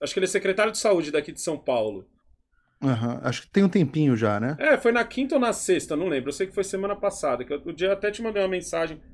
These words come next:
Speaker 1: você fazer uma pergunta pra ele, mas não deu, por causa que você até reclamou da, da tréplica.
Speaker 2: Aham,
Speaker 1: É,
Speaker 2: aham.
Speaker 1: a minha dúvida é a seguinte: ele falou dos Estados Unidos, vo-, quando você citou a Flórida,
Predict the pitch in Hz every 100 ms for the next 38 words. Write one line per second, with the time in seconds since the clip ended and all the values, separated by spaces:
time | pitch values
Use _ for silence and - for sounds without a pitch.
0 | - - - 156 147 143 143 135 147 131
1 | 131 135 135 147 151 139 151 123 131 143
2 | - 160 151 147 - 135 131 123 127 127
3 | 127 127 127 120 123 - 101 92 - -
4 | - _ _ _ - _ _ _ 147 135
5 | 151 151 123 123 214 247 277 165 220 226
6 | 208 208 208 170 139 123 175 226 - 202
7 | 185 254 220 175 170 190 160 135 143 120
8 | 131 143 - 143 147 202 226 220 202 -
9 | - 214 226 175 - 143 151 185 226 247